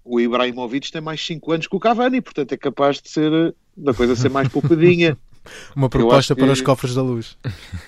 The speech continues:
Speaker 1: Sim, pá, vinha cá fazer uma época, de certeza que metia umas batatas, vendia uma data de camisolas, provavelmente pagava-se. Eu acho que o problema ali com o Cavani é que o Luís Filipe Vieira deve, deve-se ter visto num dilema, portanto,
Speaker 2: Sim.
Speaker 1: ou trazia este craque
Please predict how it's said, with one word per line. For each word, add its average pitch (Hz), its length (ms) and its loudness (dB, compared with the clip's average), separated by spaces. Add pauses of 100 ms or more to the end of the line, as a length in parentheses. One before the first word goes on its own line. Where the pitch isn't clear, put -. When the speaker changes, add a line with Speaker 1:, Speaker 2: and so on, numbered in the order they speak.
Speaker 1:
Sim, 302 520 2
pá, 214 160 4
vinha 208 260 -2
cá 190 160 0
fazer 170 340 0
uma 135 200 -4
época, 127 600 -2
de 151 180 0
certeza 143 460 0
que 135 100 -10
metia 127 260 0
umas 120 180 2
batatas, 101 560 0
vendia 120 360 2
uma 117 100 4
data 110 240 2
de - 60 -14
camisolas, 95 640 0
provavelmente 120 600 0
pagava-se. 87 640 -6 (520)
Eu 139 100 4
acho 139 140 0
que 147 80 -6
o - 20 -12
problema 127 380 -2
ali 123 140 -2
com 120 100 -4
o 107 40 -6
Cavani 110 520 -2
é 104 100 -2
que - 200 -10
o 98 60 -2
Luís 107 140 0
Filipe 98 280 -6
Vieira 104 200 2
deve, 101 200 0 (640)
deve-se 143 320 0
ter 120 180 0
visto 107 240 -6
num 107 100 -6
dilema, 92 460 -2
portanto, 92 240 -6
Speaker 2:
Sim. 113 120 0
Speaker 1:
ou 123 100 4
trazia 110 720 2 (140)
este 107 360 -4
craque - 480 0